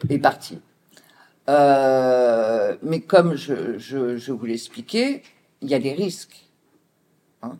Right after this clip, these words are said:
quand on dort, euh, il y a des risques de, de, de, de, bah, de se faire chasser et donc tuer ou blesser par, par un humain esprit.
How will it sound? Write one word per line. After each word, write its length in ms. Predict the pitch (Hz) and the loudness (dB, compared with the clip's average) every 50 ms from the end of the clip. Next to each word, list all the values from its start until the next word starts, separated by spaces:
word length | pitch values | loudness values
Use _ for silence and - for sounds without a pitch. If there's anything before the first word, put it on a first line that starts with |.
| _ _ | _ _
quand 280 | - 123 107 104 104 95 | -14 -12 -12 -10 -10 -10
on 20 | |
dort, 460 | 117 131 143 160 190 202 196 - - | -4 0 2 2 2 2 0 -4 -6
euh, 300 | 98 101 95 82 82 80 73 | -4 -4 -4 -4 -4 -6 -8
il 140 | 80 101 101 | -10 -10 -6
y 60 | 113 | -6
a 60 | 107 | -6
des 180 | 101 107 107 110 | -6 -6 -8 -8
risques 420 | 120 156 180 185 180 - - - | -6 -6 -6 -6 -6 -12 -8 -8
de, 360 | 127 113 - 117 110 101 101 87 | -8 -6 -4 -6 -6 -4 -6 -8
de, 440 | 80 - 113 92 80 90 - - - _ - - _ _ _ _ _ _ - | -8 -10 -10 -10 -10 -10 -12 -14 -18 _ -20 -20 _ _ _ _ _ _ -6
de, 280 | 120 120 110 107 104 101 | -6 -4 -4 -4 -6 -6
de, 140 | 98 90 85 | -8 -10 -10
bah, 200 | - 107 92 95 | -10 -10 -10 -8
de 120 | 113 123 | -10 -10
se 140 | 117 - - | -10 -10 -10
faire 180 | - 131 123 - | -10 -10 -8 -8
chasser 640 | - - 110 - - - - 165 185 233 - - - - | -10 -12 -10 -12 -12 -8 -8 -8 -8 -8 -10 -16 -16 -12
et 160 | 120 123 117 | -10 -10 -8
donc 320 | - 135 123 120 113 _ - | -6 -6 -6 -6 -6 _ -14
tuer 500 | - - 120 110 90 147 180 214 208 185 | -12 -10 -8 -6 -2 -2 -2 -2 -4 -6
ou 120 | 143 120 | -6 -8
blesser 520 | 98 - 104 107 120 - - - 196 220 - | -8 -10 -10 -10 -10 -10 -8 -8 -8 -8 -10
par, 480 | _ - - - 87 78 73 65 - - _ _ _ _ _ _ _ _ _ | _ -10 -10 -8 -8 -8 -10 -10 -12 -16 _ _ _ _ _ _ _ _ _
par 160 | - 120 110 | -6 -6 -4
un 160 | 113 107 117 117 | -4 -2 -2 -2
humain 280 | 117 120 160 202 226 208 | -2 0 0 -2 -2 -2
esprit. 480 | 185 175 - - - - 143 131 131 | -2 -4 -6 -8 -10 -10 -10 -10 -10